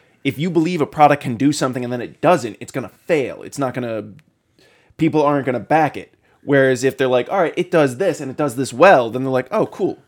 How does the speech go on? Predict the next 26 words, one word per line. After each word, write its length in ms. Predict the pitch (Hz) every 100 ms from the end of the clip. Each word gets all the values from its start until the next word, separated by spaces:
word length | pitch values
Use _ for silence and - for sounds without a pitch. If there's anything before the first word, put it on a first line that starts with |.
| -
We're, 300 | 131 131 -
we're, 180 | - 123 -
we 120 | 127 143
will 100 | 143
back 240 | 139 123
that. 220 | 117 -
We 140 | 107 127
will 200 | 117 113
put 180 | - 117
money 200 | 127 117
into 220 | 113 117
it. 120 | 117
We 120 | 90 127
will, 360 | 117 113 110 _ _ _ -
uh, 300 | 110 98 92
see 220 | - 147
that 160 | 139 123
as 140 | 117
a 80 | 113
big 300 | 101 139 127
thing 180 | 147 139
in 80 | 117
the 60 |
future." 440 | 113 143 131 98 - _ _ - - _
Oh, 440 | 151 220 175 92 - _ -
it, 160 | 131